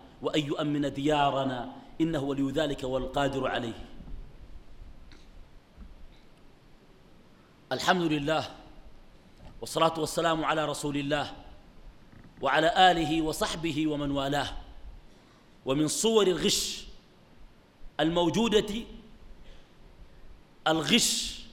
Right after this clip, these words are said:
عند شركات المقاولات والبناء،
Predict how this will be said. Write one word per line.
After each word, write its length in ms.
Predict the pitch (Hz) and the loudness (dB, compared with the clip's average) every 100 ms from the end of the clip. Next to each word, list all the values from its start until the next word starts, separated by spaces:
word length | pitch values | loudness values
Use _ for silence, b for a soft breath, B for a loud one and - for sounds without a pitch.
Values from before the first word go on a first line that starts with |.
| - - - - - - | -18 -18 -20 -20 -14 -4
عند 140 | 156 | -2
شركات 580 | 156 170 156 156 180 - | 0 0 0 2 2 2
المقاولات 720 | 151 143 - 139 139 143 147 - - - - - | -2 -2 -2 -2 0 0 -2 -4 -12 -18 -20 -8
والبناء، 480 | 127 131 127 139 123 | -4 -2 0 0 -2